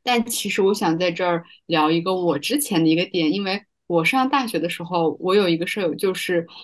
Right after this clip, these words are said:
呃，同性恋，但是呢，呃，当时就是我，我在这儿特别也是，也是有点惭愧，也是有一点，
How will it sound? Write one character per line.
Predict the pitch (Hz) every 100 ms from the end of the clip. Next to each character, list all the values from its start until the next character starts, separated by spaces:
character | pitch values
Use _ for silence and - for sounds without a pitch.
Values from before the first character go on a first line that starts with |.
| - -
呃， | 170 170
同 | 180 175
性 | 170 208 196
恋， | 214 147 - _ _ _ _ -
但 | 269 262
是 | - 233
呢， | 208 202 - - - _ -
呃， | 190 190
当 | - 277
时 | 285 - 185 190
就 | 262
是 | 247
我， | 233 190 156
我 | 170
在 | 170 220
这 | 214
儿 | 214 202 _ _ -
特 | - 208
别 | 170 165 160 -
也 | 165 170
是， | 170 226
也 | - 175
是 | 165 196
有 | 220
点 | 202 160
惭 | - 151 160
愧， | 170 220
也 | 185 160
是 | - 214
有 | 165 175
一 |
点， | 190 170 151